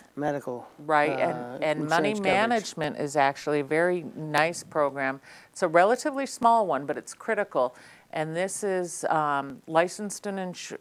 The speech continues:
Speaker 2: or certified insured, um, volunteers
Speaker 1: Hmm.
Speaker 2: helping you manage your home finances.
Speaker 1: Oh, okay.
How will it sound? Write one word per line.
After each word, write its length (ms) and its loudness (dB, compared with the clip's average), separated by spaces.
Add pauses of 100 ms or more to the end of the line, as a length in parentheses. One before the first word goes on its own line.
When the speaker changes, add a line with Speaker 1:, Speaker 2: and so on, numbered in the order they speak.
Speaker 2:
or 360 4
certified 600 0
insured, 560 0 (760)
um, 360 -4
volunteers 920 2 (320)
Speaker 1:
Hmm. 60 -12 (240)
Speaker 2:
helping 380 0
you 60 -4
manage 340 -2
your 100 -6
home 140 -2
finances. 720 -6 (160)
Speaker 1:
Oh, 400 0 (380)
okay. 400 -6